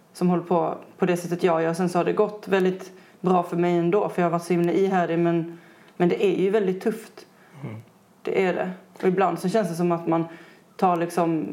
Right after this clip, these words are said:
Speaker 1: några steg fram och sen så lika många bak igen. Eller ma-, man förväntar sig att nästa gång ska det vara på samma nivå, för att
Speaker 2: Mm.
Speaker 1: jag har fått det här och det här. Och så kanske man inte får det, men det finns, liksom, inga garantier. Och det finns ju kanske inte för, liksom, en majorartist eller så heller, men,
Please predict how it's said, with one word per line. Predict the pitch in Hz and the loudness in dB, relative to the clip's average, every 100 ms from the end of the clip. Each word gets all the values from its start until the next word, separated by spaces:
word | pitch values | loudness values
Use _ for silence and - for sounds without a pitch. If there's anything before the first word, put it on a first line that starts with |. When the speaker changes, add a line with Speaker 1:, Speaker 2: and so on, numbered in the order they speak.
| - - | -10 -14
Speaker 1:
några | - - 180 175 | -10 -2 0 0
steg | 185 180 | 0 -2
fram | 175 180 170 | 0 0 2
och | 170 | 0
sen | 170 165 | 0 0
så | 170 | 0
lika | 170 175 | 0 0
många | 170 165 165 | 0 2 2
bak | 175 160 - | 2 0 0
igen. | 180 175 | 0 2
Eller | 175 | 2
ma-, | 180 - | 0 0
man | 185 | 0
förväntar | 185 190 185 - | 0 0 0 0
sig | 175 | -4
att | 175 185 | -2 -2
nästa | 185 180 | 0 0
gång | 180 185 | 0 0
ska | 180 180 | 0 0
det | |
vara | 175 | 0
på | 175 180 | -2 0
samma | 180 170 | 2 2
nivå, | 170 170 175 - | 2 2 0 0
för | 180 - | -6 -14
att | - | -4
Speaker 2:
Mm. | 185 | 0
Speaker 1:
jag | 180 | 0
har | 165 180 | 0 -4
fått | - | 0
det | |
här | 180 165 | 0 2
och | 165 | 2
det | |
här. | 175 - | 0 0
Och | 170 | -4
så | 170 | -4
kanske | 170 180 | -2 0
man | 185 | 0
inte | 196 185 | 0 0
får | 214 202 | 0 0
det, | |
men | 175 | -2
det | 185 | 0
finns, | 185 170 | 0 0
liksom, | 185 180 175 - - - - | 0 -2 -4 -12 -20 -20 -2
inga | 190 180 | 0 2
garantier. | 180 180 185 220 202 180 | 2 2 0 2 2 0
Och | 175 - - - - | -2 -4 -18 -18 -4
det | 185 | 0
finns | 196 185 | 2 2
ju | |
kanske | 190 202 | 0 0
inte | 214 | 0
för, | 226 208 | 0 2
liksom, | 185 185 196 | 2 -2 -2
en | 196 196 | 0 2
majorartist | 196 185 185 180 185 185 | 2 0 0 0 -2 0
eller | 175 | -2
så | 190 | 0
heller, | 190 190 185 | 2 2 2
men, | 180 170 | 0 -2